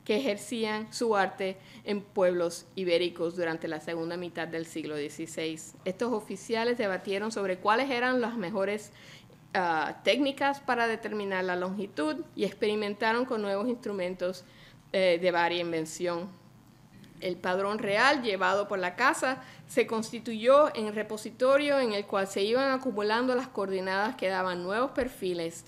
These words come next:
a islas y a continentes. ¿Cómo describir un nuevo mundo? Hay varios ejemplos. Uno de ellos, muy conocido, el de Gonzalo Fernández de Oviedo,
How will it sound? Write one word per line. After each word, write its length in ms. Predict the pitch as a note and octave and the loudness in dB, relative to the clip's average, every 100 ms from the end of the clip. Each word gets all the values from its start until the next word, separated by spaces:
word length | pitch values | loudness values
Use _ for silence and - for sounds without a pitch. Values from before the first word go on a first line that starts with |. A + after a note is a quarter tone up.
| - - - | -20 -14 -2
a 140 | F#3 | 0
islas 520 | G#3 B3 G#3 G3 - - | 2 0 -2 -4 -6 -4
y 100 | F#3+ | -2
a 140 | F3 | 0
continentes. 880 | F3+ E3+ F#3 F3 D#3 D#3 D3 C3 - - - - - - - - - - - - - - - - - - - - - | -2 -4 -4 -2 -2 -2 -6 -12 -16 -20 -20 -20 -20 -20 -20 -20 -16 -16 -16 -20 -20 -20 -20 -20 -20 -20 -20 -20 -6
¿Cómo 200 | D#4+ F#4+ | -2 2
describir 480 | D4+ C#4+ A#3+ A3+ A3 | 2 2 -4 -2 -2
un 80 | G#3 | -2
nuevo 280 | F#3+ F#3 | -2 -2
mundo? 380 | F#3 F3 E3 D#3 D#3+ - - - - - - - - | -4 -6 -8 -10 -14 -20 -20 -20 -20 -20 -20 -20 -8
Hay 140 | G3 A3 | -4 2
varios 300 | G#3+ G#3 G#3 | 2 2 -2
ejemplos. 640 | G#3 D#4 D#4 G3+ D#3+ - - | 0 0 0 -2 -8 -8 -6
Uno 200 | G3+ G3+ | -2 0
de 120 | G3+ | 0
ellos, 300 | A3+ C#4 - G#3+ | 0 -2 -8 -8
muy 180 | F#3+ | -4
conocido, 560 | F#3 G3 A#3+ D4+ D4+ D4 | -2 0 0 2 4 6
el 60 | B3 | 4
de 160 | G#3+ - - | -2 -6 -12
Gonzalo 500 | G#3+ G3+ G3 G#3 G#3 | -6 -4 0 0 0
Fernández 540 | G3+ F#3+ F#3 F3 G3 G3+ | 0 0 0 0 0 0
de 60 | |
Oviedo, 640 | G3+ A#3+ C4 C4+ C4+ C4+ | -2 4 6 8 6 6